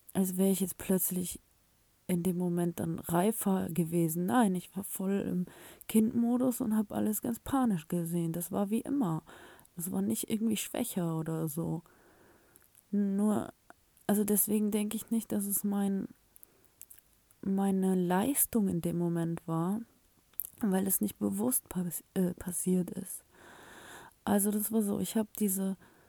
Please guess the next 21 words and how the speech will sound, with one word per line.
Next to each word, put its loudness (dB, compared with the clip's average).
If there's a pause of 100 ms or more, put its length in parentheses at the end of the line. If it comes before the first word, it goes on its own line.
(2000)
ich -2
hab 2
ja 6 (520)
die 0
Wut -2
rausgelassen 2
und -4
geheult 2
und 0
danach 0
bin -2
ich -2
ein -6 (180)
bisschen 0
weitergegangen 0
und 0
hab -2 (180)
diese 0
Schaukel 0
gesehen 2 (1120)
und 4